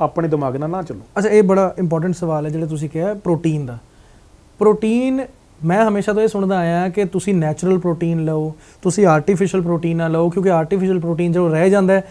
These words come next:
Speaker 2: ਬਾਅਦ 'ਚ ਜਿਮ ਛੱਡੋਗੇ ਤਾਂ ਫੈਟ 'ਚ convert ਹੋ ਜਾਂਦਾ ਹੈ, ਬੜੀ problem ਹੁੰਦੀ ਹੈ। ਇਸ ਕਰਕੇ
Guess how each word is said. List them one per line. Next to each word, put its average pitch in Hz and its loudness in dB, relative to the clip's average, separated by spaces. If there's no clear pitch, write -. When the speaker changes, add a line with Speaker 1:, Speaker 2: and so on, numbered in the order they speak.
Speaker 2:
ਬਾਅਦ 175 2
'ਚ 190 -4
ਜਿਮ 185 0
ਛੱਡੋਗੇ 185 0
ਤਾਂ 196 2
ਫੈਟ 156 0
'ਚ - -12
convert 165 2
ਹੋ 165 0
ਜਾਂਦਾ 160 0
ਹੈ, 160 -2
ਬੜੀ 175 6
problem 165 2
ਹੁੰਦੀ 160 2
ਹੈ। 156 -2
ਇਸ 175 -2
ਕਰਕੇ 170 0